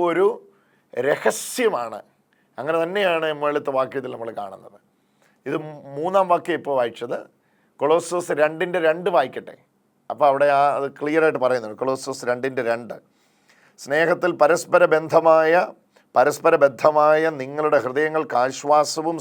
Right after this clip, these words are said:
സുനിശ്ചിതമായ ബോധ്യത്തിൻ്റെ പൂർണ്ണ സമ്പത്തും ദൈവത്തിൻ്റെ രഹസ്യമായ ക്രിസ്തുവിനെക്കുറിച്ചുള്ള സമ്പൂർണ്ണമായ അറിവ്." അപ്പോൾ ദൈവത്തിൻ്റെ രഹസ്യമാണ് ക്രിസ്തു. ദൈവത്തിൻ്റെ രഹസ്യമായ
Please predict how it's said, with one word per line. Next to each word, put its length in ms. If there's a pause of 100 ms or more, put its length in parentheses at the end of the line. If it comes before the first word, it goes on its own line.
സുനിശ്ചിതമായ 640 (160)
ബോധ്യത്തിൻ്റെ 640 (640)
പൂർണ്ണ 480 (180)
സമ്പത്തും 500 (160)
ദൈവത്തിൻ്റെ 720 (120)
രഹസ്യമായ 840 (200)
ക്രിസ്തുവിനെക്കുറിച്ചുള്ള 1500 (720)
സമ്പൂർണ്ണമായ 560 (100)
അറിവ്." 240
അപ്പോൾ 140 (100)
ദൈവത്തിൻ്റെ 500 (100)
രഹസ്യമാണ് 1000 (600)
ക്രിസ്തു. 320 (360)
ദൈവത്തിൻ്റെ 500
രഹസ്യമായ 640